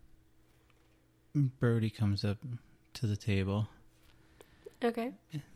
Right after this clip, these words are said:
Speaker 1: N-, now you know, now you know the story.
Speaker 2: Yeah.
Speaker 1: So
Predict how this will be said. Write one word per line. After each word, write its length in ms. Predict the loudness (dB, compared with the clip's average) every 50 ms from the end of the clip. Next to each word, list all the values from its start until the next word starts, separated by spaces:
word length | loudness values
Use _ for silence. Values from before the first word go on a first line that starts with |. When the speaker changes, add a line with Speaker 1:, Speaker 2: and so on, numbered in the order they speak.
| -20 -12 -4 0
Speaker 1:
N-, 240 | 2 2 2 0 -2 0
now 260 | 2 4 4 6 4
you 140 | 4 4 4
know, 280 | 4 4 4 2 0 -2 -6 _ -20 -4 0
now 140 | 2 4 4
you 160 | 4 2 2
know 160 | 0 0 0
the 120 | 0 -2
story. 440 | -2 -2 -2 -4 -2 0 -2 -2 -2 -4 -8 -4
Speaker 2:
Yeah. 200 | -4 -4 -4 -4 -6
Speaker 1:
So 160 | 4 8 10